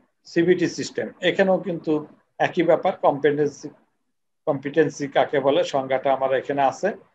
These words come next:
সি-, সিবিটি, কম্পিটেন্সি বেসড training, তার সংজ্ঞা আছে। সিবিএ, কম্পিটেন্সি বেসড assessment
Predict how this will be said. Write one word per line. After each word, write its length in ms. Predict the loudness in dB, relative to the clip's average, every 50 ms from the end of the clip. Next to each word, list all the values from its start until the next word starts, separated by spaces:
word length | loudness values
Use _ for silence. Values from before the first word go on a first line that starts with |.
| _ _ _ _
সি-, 540 | _ -20 -16 -12 -8 -8 -8 -8 -10 -14 -18
সিবিটি, 720 | -20 -18 -2 -2 0 0 2 -2 -2 -2 -4 -8 -8 -8 -12 _ _ _ _ _ _ _
কম্পিটেন্সি 600 | 0 0 2 0 -2 2 4 4 4 2 -2 -8 0
বেসড 320 | 2 2 2 2 -2 -2
training, 340 | 2 2 2 2 0 -4 -6 -2 2
তার 180 | 4 4 4
সংজ্ঞা 400 | 2 0 -4 -4 -2 2 4 4
আছে। 320 | 4 2 2 -2 -4 -4 -4 -8 _ _ _ _ _ _ _ _
সিবিএ, 680 | -20 -8 -2 -2 -2 0 0 2 4 4 4 2 0 -6 -14 _ _ _ _ _
কম্পিটেন্সি 640 | 2 2 2 2 -2 -4 -2 0 -2 -2 -2 -4 -4
বেসড 260 | 0 2 2 2 2
assessment 680 | -2 -4 -4 -4 -4 -8 -8 -8 -6 -6 -4 -4 -4